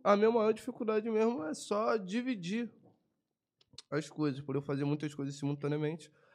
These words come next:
acaba que, que eu não dou, não gero,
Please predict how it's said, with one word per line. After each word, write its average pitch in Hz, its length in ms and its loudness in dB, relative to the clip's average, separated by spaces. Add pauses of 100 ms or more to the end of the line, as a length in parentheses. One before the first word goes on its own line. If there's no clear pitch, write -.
(220)
acaba 139 440 2
que, 147 280 2 (840)
que - 80 2
eu 147 100 10
não 147 300 6
dou, 135 500 2
não 147 200 4
gero, 147 480 4